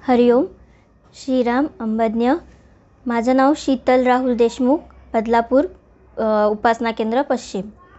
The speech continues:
माझा अनुभव लहानपणीचा आहे, जेव्हा माझी आई खूप आजारी होती, म्हणजे दवाखान्यात ॲडमिट होती आणि तिला उलट्यांचा, म्हणजे पित्ताचा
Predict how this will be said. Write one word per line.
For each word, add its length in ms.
माझा 280
अनुभव 300
लहानपणीचा 760
आहे, 300
जेव्हा 220
माझी 340
आई 120
खूप 100
आजारी 360
होती, 340
म्हणजे 220
दवाखान्यात 640
ॲडमिट 380
होती 260
आणि 480
तिला 360
उलट्यांचा, 640
म्हणजे 240
पित्ताचा 520